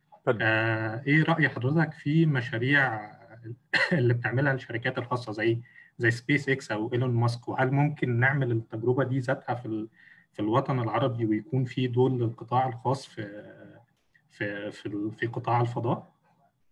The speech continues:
Speaker 1: ما فيش شك، لأن دي كلها يعني حاجات، آه، ما دام نقدر نعملها، فأكيد ما فيش شك بده. وأنا في نظري إن هيبقى في مس-، في المستقبل، مش بكرة ولا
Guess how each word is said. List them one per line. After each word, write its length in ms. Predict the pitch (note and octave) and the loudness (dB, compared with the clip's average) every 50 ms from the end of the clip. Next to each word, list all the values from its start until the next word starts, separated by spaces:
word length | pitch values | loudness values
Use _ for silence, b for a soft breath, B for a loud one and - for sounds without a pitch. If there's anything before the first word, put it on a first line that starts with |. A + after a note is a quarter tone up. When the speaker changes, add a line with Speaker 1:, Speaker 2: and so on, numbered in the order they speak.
| - - _ _ _ - | -20 -20 _ _ _ 0
Speaker 1:
ما 80 | E3 | 4
فيش 200 | E3 B3 G#3 - | 6 4 4 4
شك، 280 | - E3+ - - - - - - - | 2 -4 -4 -4 -12 -20 -14 -4 2
لأن 240 | D#3+ E3+ F3 E3+ F3 | 4 4 6 6 6
دي 80 | G3+ | 6
كلها 400 | G3 - D#3 C#3 D3 D3 C#3 C#3+ | 6 6 4 2 4 4 4 6
يعني 460 | C3 B2 B2 B2+ B2 B2 B2 B2 A#2 A#2 b b b b b b b b | 6 6 4 4 2 2 2 0 0 -4 b b b b b b b b
حاجات، 440 | b C#3+ C#3 B2+ D3+ D3 C#3+ D3+ - _ - | b 0 2 4 4 4 4 2 -6 _ 0
آه، 1120 | B2+ A2+ A2 G#2+ G#2 G#2 G2+ G2+ G#2 G2 F#2+ G2+ G2+ G2+ G2 G2+ G#2 G#2 G2+ G#2 G#2+ A2 G#2+ G2+ | 0 0 0 -2 -4 -4 -6 -6 -8 -8 -10 -10 -10 -10 -12 -12 -14 -16 -16 -18 -18 -18 -16 -12
ما 120 | G#2 A#2 | -6 0
دام 460 | A#2 C#3+ C#3 C3 A#2+ A2+ G#2+ A2+ D3 E3+ C#3+ | 4 6 6 6 4 2 -6 -10 -12 -14 -14
نقدر 560 | B2+ B2+ - - C#3+ C#3 D#3+ F3 D3 A#2 A#2+ A2 | -14 -12 -10 -6 -2 2 2 2 2 2 -2 -2
نعملها، 680 | A2 G#2+ F#2+ F#2+ A#2+ D3+ D3+ C3 C#3+ D#3 D#3+ D#3+ D#3 _ - | -2 -2 0 4 4 4 6 6 4 2 2 0 -2 _ 0
فأكيد 320 | E3+ F#3 D3 - - C3+ | 2 2 2 2 -2 -6
ما 60 | C3+ | -4
فيش 220 | B2 - F3+ C3 - | -2 0 -2 0 2
شك 240 | - A#2+ - - A#2 | 0 0 0 -2 -6
بده. 300 | A2 A#2 G2+ F#2+ G#2 A#2 | -4 -4 -4 -4 -2 2
وأنا 180 | D#3 F3 E3+ | 4 4 4
في 140 | D3+ - B2+ | 4 2 2
نظري 320 | D3 F3 E3 D#3+ D#3+ D#3+ D#3 B B B B D#3+ | 4 4 4 4 2 0 0 B B B B -2
إن 100 | C#3+ C3+ | 0 2
هيبقى 280 | B2 D3+ D#3+ A3+ - | 4 4 4 4 2
في 220 | - - D#3+ D3 C3+ | 0 2 2 2 2
مس-، 220 | A#2+ A#2+ - - | 2 -2 -8 -4
في 120 | - - | 0 0
المستقبل، 640 | D3 C3+ C3 A#2+ A2 - - D3+ - - A2 C#3+ F#3 - _ _ _ _ _ _ _ _ _ _ - | 0 0 0 -4 -4 2 2 2 4 4 2 2 2 0 _ _ _ _ _ _ _ _ _ _ -10
مش 220 | C3 B2 - - | -10 -10 -8 -4
بكرة 340 | B2 B2 - - - A2+ A#2+ | -4 -4 -4 -4 -4 -2 -2
ولا 480 | A#2+ G#2+ G2 G#2+ G2+ G2+ G2+ G2+ F#2 | -2 -2 -4 -6 -6 -8 -8 -10 -10